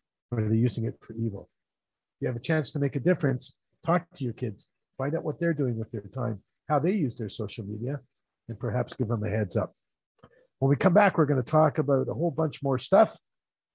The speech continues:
You are on the road to recovery. I'm your host, Yonah Budd, six forty Toronto. And welcome back to the show. If you're not sure where you are, you're on the road to recovery. I'm your host, Yonah Budd. You're on, uh, listening to six forty Toronto. Thank you for joining us.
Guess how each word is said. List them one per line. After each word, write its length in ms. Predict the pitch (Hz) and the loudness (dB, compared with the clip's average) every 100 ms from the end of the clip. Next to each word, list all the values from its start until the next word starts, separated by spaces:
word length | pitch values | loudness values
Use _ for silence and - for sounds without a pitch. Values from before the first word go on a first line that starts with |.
| - | -4
You 160 | 123 123 | 0 0
are 140 | - | 4
on 220 | 202 190 | 6 6
the 80 | 127 | 4
road 220 | 110 104 | 0 0
to 100 | - | -4
recovery. 480 | 92 - 123 131 120 - _ _ _ - | -6 -2 0 0 -4 -8 _ _ _ -8
I'm 140 | 127 | -4
your 100 | 117 | -4
host, 300 | 113 147 - | 0 0 0
Yonah 180 | 120 110 | -2 -2
Budd, 320 | 104 160 180 - _ _ _ - | 4 4 2 -4 _ _ _ -10
six 280 | - - | -6 -6
forty 380 | - 101 92 92 92 _ _ _ _ _ | -4 -4 -4 -8 -10 _ _ _ _ _
Toronto. 600 | - - 131 123 127 - _ _ | -16 -2 -2 0 -6 -14 _ _
And 160 | 214 151 | 6 8
welcome 260 | 139 127 120 | 8 6 6
back 220 | 131 - | 4 4
to 80 | 117 | 0
the 80 | |
show. 320 | - 185 233 240 | 4 6 6 4
If 120 | - | 0
you're 120 | 104 | -2
not 180 | 110 - | -2 -2
sure 220 | - 104 | -2 0
where 140 | 104 107 | 4 4
you 160 | 107 | 6
are, 240 | 139 208 160 | 6 6 4
you're 260 | 117 - | 2 4
on 180 | 190 175 | 4 4
the 80 | 110 | 2
road 200 | 104 104 | -2 -4
to 100 | 92 | -8
recovery. 480 | 87 127 117 113 104 _ _ _ - | -2 0 2 2 0 _ _ _ -4
I'm 140 | 104 | -2
your 100 | 101 | 0
host, 260 | 117 95 - | 0 0 -2
Yonah 220 | 98 95 | -2 0
Budd. 260 | 120 123 | 2 2
You're 120 | 107 98 | 2 -2
on, 80 | 90 - - | -2 -6 -4
uh, 40 | 117 | -2
listening 300 | 123 - 117 | -2 0 -4
to 120 | 107 | -4
six 260 | - - - | -8 -10 -4
forty 260 | 135 120 | -2 -2
Toronto. 320 | - 147 147 | 0 2 2
Thank 260 | 135 143 127 | 2 0 0
you 80 | 131 | -2
for 140 | 131 | -2
joining 340 | 107 156 175 165 | 4 6 8 6
us. 220 | 160 | 4